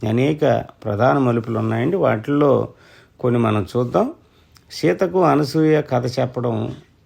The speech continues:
కథ ప్రారంభం. అరణ్యవాసంలో శ్రీరాముడు, సీత, లక్ష్మణులు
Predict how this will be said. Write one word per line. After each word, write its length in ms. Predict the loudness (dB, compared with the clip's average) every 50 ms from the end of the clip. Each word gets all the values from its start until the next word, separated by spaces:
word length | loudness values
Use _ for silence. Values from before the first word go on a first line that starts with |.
| -16 -8
కథ 140 | -6 -4
ప్రారంభం. 800 | -4 -4 -6 -6 -6 -6 -4 -2 -2 -2 -2 -4 -4 -6 -8 -10 -12 -18 _ _ _ _ _ _ _ _ _ -10 -4
అరణ్యవాసంలో 960 | -2 0 0 2 2 2 2 2 2 0 0 -2 -2 -2 0 0 0 0 0
శ్రీరాముడు, 800 | -2 -2 -4 -2 -2 0 0 0 0 0 0 0 0 -2 -4 -6
సీత, 380 | -6 -6 -4 -4 -4 -2 -2 -2
లక్ష్మణులు 800 | -2 0 0 -2 -4 -6 -6 -8 -6 -4 -2 -2 -2 -2 -4